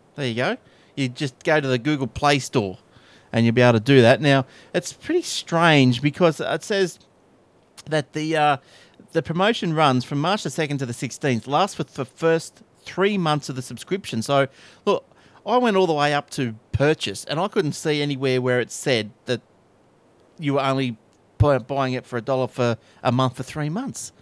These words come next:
I don't know where their terms were, but, uh, I couldn't see it. But you wanna be careful anyway, because it says, "After that, the regular price of six forty-nine per issue from then onwards applies."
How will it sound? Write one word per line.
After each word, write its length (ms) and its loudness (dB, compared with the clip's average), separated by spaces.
I 40 -12
don't 80 -8
know 400 0
where 440 -2
their 140 0
terms 520 0
were, 400 -4
but, 260 -6
uh, 200 -2
I 80 -2
couldn't 240 -4
see 300 -2
it. 120 -8
But 120 -8
you 80 -10
wanna 180 -2
be 80 -4
careful 420 -2
anyway, 300 0
because 260 -4
it 40 -12
says, 140 -4
"After 280 -2
that, 340 0
the 100 -2
regular 380 -2
price 340 -4
of 80 -12
six 200 -12
forty-nine 460 -6
per 220 -6
issue 440 -6
from 140 -8
then 160 -2
onwards 380 -4
applies." 560 -10